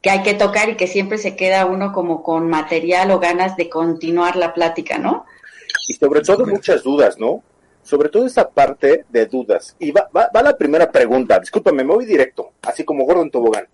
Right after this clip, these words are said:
Speaker 1: <laughs>
Speaker 2: Te lo digo, mi pregunta va porque también yo lo he vivido de este lado. A mí me ha
Speaker 1: Ajá.
Speaker 2: tocado de repente asesorar a, a, a empresas de perspectiva marketing y comportamiento del consumidor y todo.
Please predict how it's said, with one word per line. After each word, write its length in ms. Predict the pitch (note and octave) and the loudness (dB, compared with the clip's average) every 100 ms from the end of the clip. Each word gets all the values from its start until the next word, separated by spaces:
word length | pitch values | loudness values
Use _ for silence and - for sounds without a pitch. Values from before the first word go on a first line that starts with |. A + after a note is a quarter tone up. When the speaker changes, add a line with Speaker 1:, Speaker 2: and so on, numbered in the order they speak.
| - - _ - | -20 -20 _ -14
Speaker 1:
<laughs> 1500 | - C4+ C#4 - - G#3 D4+ D#4+ - - _ _ _ _ _ | -4 -4 0 -2 -2 -4 -2 -2 -2 -12 _ _ _ _ _
Speaker 2:
Te 100 | C3 | 2
lo 120 | C3+ | 4
digo, 320 | E3 G#3+ A3+ C#3+ | 4 4 2 2
mi 100 | C#3+ | -2
pregunta 380 | D3 F3 G3 | 2 2 4
va 160 | D#3+ E3 | 4 4
porque 200 | E3 B2 | 0 0
también 240 | A2+ A#2 | -2 0
yo 60 | C3+ | 0
lo 100 | C3 | 0
he 40 | |
vivido 320 | C3 C3+ C#3 B2 | -2 -4 -4 -2
de 100 | A#2 | -2
este 200 | - F#3 | 0 0
lado. 240 | D#3+ - _ _ _ _ | 0 -6 _ _ _ _
A 120 | C#3 | -2
mí 60 | C3 | 0
me 40 | |
ha 40 | D3+ | 0
Speaker 1:
Ajá. 80 | D3+ | 2
Speaker 2:
tocado 200 | C#3+ C#3 | 4 4
de 60 | |
repente 300 | A#2 A#2+ C3 | 2 -2 -6
asesorar 340 | A#2+ A2 A2+ A#2+ | -4 2 4 4
a, 220 | A2+ G#2+ | 2 -6
a, 220 | G#2+ G#2 | -6 -6
a 40 | G#2+ | -6
empresas 640 | G#2 B2 B2+ C3 B2 - | -4 0 0 0 -4 -8
de 120 | G2+ | -8
perspectiva 460 | F#2 - - A2 A2 | -8 -12 -14 -4 -2
marketing 560 | A2 A#2 A#2 - A2 G#2+ | -2 -4 -6 -10 -8 -8
y 100 | G2 | -8
comportamiento 540 | G2 G2 - G2+ G#2+ | -8 -6 -4 -4 -4
del 40 | A2+ | -6
consumidor 400 | G2 F#2+ G#2+ G#2 | -6 0 2 2
y 60 | |
todo. 200 | F2 D#2+ | 0 -2